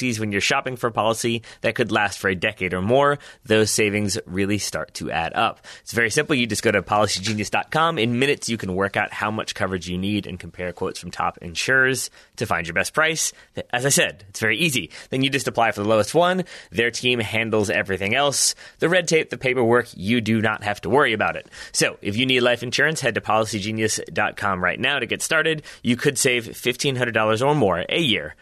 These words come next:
by comparing quotes on their marketplace. Policy Genius, when it comes to insurance, it's nice to get it right. Thank you very much to Policy Genius for sponsoring this episode. Now back to David. So they're cleaning house. It feels like Inter are doing the opposite of that with their approach to the window.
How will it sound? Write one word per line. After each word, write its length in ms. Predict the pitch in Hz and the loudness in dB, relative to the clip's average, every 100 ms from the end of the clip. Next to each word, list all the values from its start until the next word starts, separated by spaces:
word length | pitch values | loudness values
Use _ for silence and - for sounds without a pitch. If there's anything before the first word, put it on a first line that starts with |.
| _ | _
by 120 | 117 | -4
comparing 360 | 117 107 120 104 | -2 -2 -2 0
quotes 300 | 104 95 - | 0 0 0
on 180 | 92 90 | -2 -2
their 100 | 87 | 0
marketplace. 300 | 117 131 - 123 120 - - - - | 0 -2 -2 2 2 0 -4 -8 -10
Policy 440 | - 160 165 - 175 | 0 2 2 0 0
Genius, 480 | 175 127 101 101 | 2 2 2 0
when 140 | 127 113 | 0 0
it 40 | |
comes 220 | - 131 - | 0 -4 0
to 100 | 147 | 0
insurance, 540 | 135 131 90 95 - - | 4 2 0 -4 -6 -8
it's 200 | 113 - | -8 -4
nice 200 | 85 - | -4 -4
to 100 | 101 | -4
get 160 | 85 90 | -2 -2
it 100 | - | 0
right. 360 | 107 107 - - - - - | -2 -2 -6 -12 -14 -18 -4
Thank 220 | 131 117 | -4 0
you 60 | |
very 120 | 120 120 | 0 0
much 160 | 117 | -2
to 80 | 113 | -2
Policy 360 | 107 107 107 98 | 0 2 2 0
Genius 280 | 113 107 | -2 -4
for 100 | - | -6
sponsoring 420 | 101 110 104 107 104 | -4 0 0 0 -2
this 140 | 104 | 0
episode. 500 | 175 175 180 175 170 - - | 0 2 4 4 4 -4 -4
Now 100 | 202 | 0
back 200 | 147 - | 0 -2
to 60 | 127 | -2
David. 260 | 90 90 - _ _ _ _ _ _ _ _ _ | 0 -2 -8 _ _ _ _ _ _ _ _ _
So 180 | - 127 | -2 0
they're 260 | 107 143 185 | 2 2 0
cleaning 340 | 214 190 143 | 2 2 2
house. 440 | 135 139 123 - | 0 0 0 -2
It 80 | - 120 | -4 -2
feels 120 | 156 | 0
like 100 | 165 | 0
Inter 300 | 165 170 156 | 0 2 2
are 40 | |
doing 180 | 131 127 | 4 2
the 140 | 123 127 | 4 2
opposite 420 | 127 135 - 117 | 2 0 0 0
of 80 | 101 | 2
that 300 | 107 101 95 | 2 0 -2
with 260 | 107 90 | -4 -2
their 300 | 107 107 104 | 0 2 2
approach 340 | 101 110 98 - | 0 0 -2 0
to 80 | 95 | 0
the 80 | |
window. 460 | 98 117 120 117 110 | 2 2 4 4 2